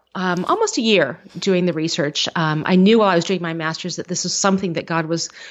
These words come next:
calling me to do. And it was a very clear, um, to support Christian teachers spiritually, emotionally, and with practical, you know, best practices. I, I mean, the whole time I was getting my master's, I just saw it.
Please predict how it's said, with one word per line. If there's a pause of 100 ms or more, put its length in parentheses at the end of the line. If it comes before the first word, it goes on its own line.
(120)
calling
me
to
do. (320)
And
it
was
a
very
clear, (320)
um,
to
support
Christian
teachers
spiritually,
emotionally,
and
with
practical, (320)
you
know,
best
practices.
I, (160)
I
mean,
the
whole
time
I
was
getting
my
master's,
I
just
saw
it.